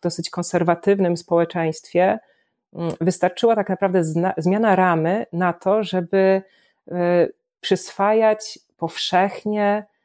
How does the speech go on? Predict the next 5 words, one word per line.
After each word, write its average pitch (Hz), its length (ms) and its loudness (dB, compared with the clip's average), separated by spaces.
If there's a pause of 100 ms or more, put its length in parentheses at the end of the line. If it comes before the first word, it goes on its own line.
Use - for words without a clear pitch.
(260)
e, 147 640 0 (540)
treści, 196 480 0
które 196 560 2 (100)
przecież - 720 -4 (240)
są 190 560 2